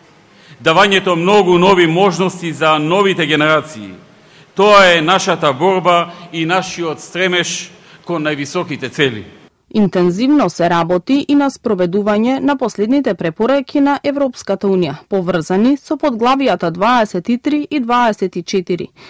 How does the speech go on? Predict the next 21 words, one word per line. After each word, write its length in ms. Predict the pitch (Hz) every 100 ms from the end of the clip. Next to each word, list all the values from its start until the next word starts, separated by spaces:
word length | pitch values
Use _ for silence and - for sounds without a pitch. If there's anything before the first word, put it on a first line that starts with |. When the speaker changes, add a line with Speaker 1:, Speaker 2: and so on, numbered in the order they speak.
| - -
Speaker 2:
кои, 180 | 180
како 300 | 175 165 165
што 200 | 156 185
нагласи 460 | 175 196 254 294 302
премиерот, 600 | - 277 262 269 175 - -
се 220 | - 175
дел 320 | 175 214 254
од 180 | 294 277
предизвиците 720 | 302 285 277 226 185 180 190
на 140 | 185 175
владата, 480 | 202 220 226 156 - - _
со 200 | - 160
цел 360 | - 190 262 294
подобро 420 | 269 233 190 170
функционирање 880 | 170 175 170 190 185 220 269 269 196
на 180 | 175 147
државниот 720 | 160 160 185 214 277 302 277
систем 440 | 311 285 320 294 -
во 140 | 254 285
сите 300 | - 170 151
полиња. 420 | 196 190 185